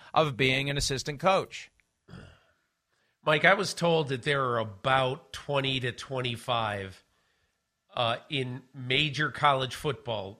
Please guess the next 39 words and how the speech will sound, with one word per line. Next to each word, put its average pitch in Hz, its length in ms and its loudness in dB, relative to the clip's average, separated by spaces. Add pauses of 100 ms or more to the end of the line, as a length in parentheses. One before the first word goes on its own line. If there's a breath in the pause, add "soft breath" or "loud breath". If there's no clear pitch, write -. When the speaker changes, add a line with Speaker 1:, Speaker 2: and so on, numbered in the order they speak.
(100)
Speaker 2:
The, 123 360 -6
what 127 240 -4
is 120 140 -4
it 131 120 -10
called? 123 360 -2
The 104 60 -12
Power 127 380 0
Five? 123 540 0 (460)
Wh-, 123 200 -8
whatever 123 340 2
that, 123 300 0 (100)
I, 139 260 2
I 117 40 0
don't, 117 180 -2
I'm 123 120 -4
not 113 140 -2
a 104 40 -8
big 95 220 -8
college 107 340 -6
football 107 360 -10
person, 101 440 -8
but 147 280 6 (280 loud breath)
the 147 80 -4
big 131 440 2
conferences, 113 760 0
you 139 120 -4
know, 117 180 0
the 120 180 -4
S 123 180 -2
E 123 120 -8
C 123 540 -4
and 101 100 -8 (320 soft breath)
the 104 60 -20
Big 120 280 -2
Ten 117 320 -2
and 101 100 -12
Pac-twelve, 120 640 -4
all 123 180 -2
that, 117 300 -4